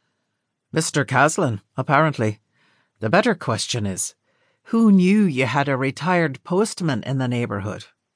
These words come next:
Tell me about it. He felt duty-bound to lecture me on the do's and don'ts of mailbox laws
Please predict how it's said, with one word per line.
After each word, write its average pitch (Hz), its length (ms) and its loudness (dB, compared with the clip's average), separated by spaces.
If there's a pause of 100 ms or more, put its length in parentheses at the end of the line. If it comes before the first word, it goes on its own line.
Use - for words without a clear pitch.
(840)
Tell 175 380 0
me 165 140 2
about 156 360 2
it. 151 280 -4 (600)
He 214 180 0
felt 180 340 2 (100)
duty-bound 214 1040 2
to 196 120 -4
lecture 202 420 -2
me 165 200 -4
on 151 180 -2
the 147 100 -4
do's 208 420 0
and 208 160 0
don'ts 190 400 0
of 175 140 -2
mailbox 170 680 0
laws 151 420 0